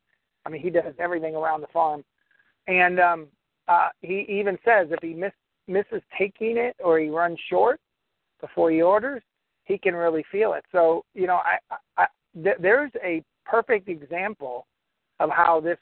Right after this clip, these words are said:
can be fun, but also, uh, a great way to get someone for hopefully life on our products. Today, for the first time, I told you he's frugal. He kept saying, "Well, you know, your coffee's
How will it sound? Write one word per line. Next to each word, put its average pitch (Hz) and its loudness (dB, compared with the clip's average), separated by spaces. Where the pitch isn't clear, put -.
can 165 -12
be 147 -10
fun, 165 2
but 156 -2
also, 156 2
uh, 160 2
a 165 -4
great 160 0
way 170 -2
to 190 -20
get 160 -2
someone 180 2
for 170 6
hopefully 196 -2
life 175 2
on 170 -2
our 160 0
products. - 0
Today, 175 2
for 175 -4
the 165 2
first 185 2
time, 175 -2
I 165 -6
told 170 -2
you 170 -8
he's 220 -10
frugal. 175 0
He 180 -6
kept - -2
saying, 175 0
"Well, 170 4
you 175 -8
know, 165 -6
your 160 -8
coffee's 170 -2